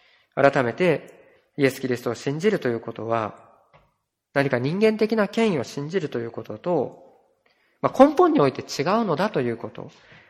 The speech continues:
確認したいと思います。クリスチャンであっても、自分の名誉を求める、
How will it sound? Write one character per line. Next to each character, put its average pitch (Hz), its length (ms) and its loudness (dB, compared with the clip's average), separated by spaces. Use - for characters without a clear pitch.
確 - 220 -8
認 113 160 -6
し - 100 -16
た 117 160 -4
い 110 60 -8
と 185 360 0
思 113 160 -10
い 110 80 -10
ま 117 140 -14
す。 - 240 -20
ク - 80 2
リ 170 80 4
ス 170 60 -6
チ 175 60 8
ャ 143 60 8
ン 127 40 0
で 156 60 8
あ 175 40 6
っ - 120 -4
て 233 100 4
も、 170 260 2
自 131 160 -4
分 160 180 0
の 190 100 2
名 208 240 2
誉 160 140 4
を 131 80 2
求 117 260 -8
め 113 140 -10
る、 - 180 -14